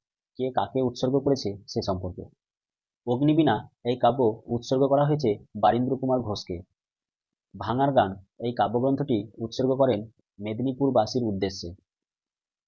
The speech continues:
সর্বহারা কাব্যগ্রন্থটি উৎসর্গ করেন বিরজা সুন্দরী দেবীকে।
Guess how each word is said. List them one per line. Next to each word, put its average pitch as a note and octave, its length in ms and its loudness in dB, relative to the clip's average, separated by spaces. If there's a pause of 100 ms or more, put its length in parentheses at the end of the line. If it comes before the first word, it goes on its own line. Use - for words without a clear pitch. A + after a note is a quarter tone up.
(400)
সর্বহারা C#3 540 4
কাব্যগ্রন্থটি B2+ 680 4 (120)
উৎসর্গ A#2+ 400 0
করেন B2+ 260 2 (280)
বিরজা B2+ 320 4
সুন্দরী B2 400 0
দেবীকে। F#2+ 400 -2